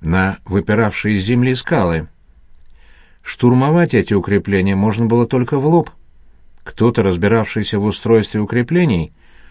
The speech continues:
указал императору на приметы торопливости в сооружении валов и частоколов.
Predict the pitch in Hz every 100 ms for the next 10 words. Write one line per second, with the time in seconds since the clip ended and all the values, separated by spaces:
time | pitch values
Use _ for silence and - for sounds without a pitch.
0 | - - _ 104 101 120 110 131 123 113
1 | 123 151 131 147 135 - - _ - 85
2 | 98 98 113 117 - - 113 110 - 104
3 | 113 117 - 127 - 107 98 90 90 104
4 | 107 104 104 110 110 - - 127 - 156
5 | 170 185 113 -